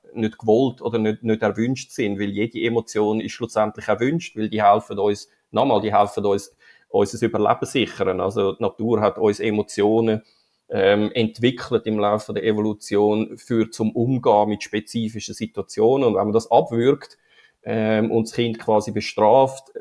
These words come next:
ähm, dafür, dass es eine Emotion hat, oh, das ist sehr ungünstig, oder? Und von dem her, also ich, ich würd's, glaub, nicht machen. Da würde ich eher, ich,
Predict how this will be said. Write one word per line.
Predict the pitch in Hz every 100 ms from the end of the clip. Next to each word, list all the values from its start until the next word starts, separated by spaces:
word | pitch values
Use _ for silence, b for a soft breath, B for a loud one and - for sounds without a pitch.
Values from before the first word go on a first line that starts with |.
| -
ähm, | 104 113
dafür, | 110 117 120
dass | 113 113
es | 110 107
eine | 107
Emotion | 107 101 - 107 117 127 113
hat, | 123 - - -
oh, | 101 80 - _ - - 117
das | 104 -
ist | - - - -
sehr | - 107 117
ungünstig, | 107 117 107 92 - - - -
oder? | - 107
Und | - 120
von | 117
dem | 131 139
her, | 135 127 120 - b b b b b
also | - 120 113 -
ich, | 156 170 - -
ich | 170 185
würd's, | 156 156 156
glaub, | 117 117
nicht | 123 135
machen. | 147 120
Da | 127
würde | 151 143
ich | -
eher, | 139 156 196 175 175 185
ich, | 180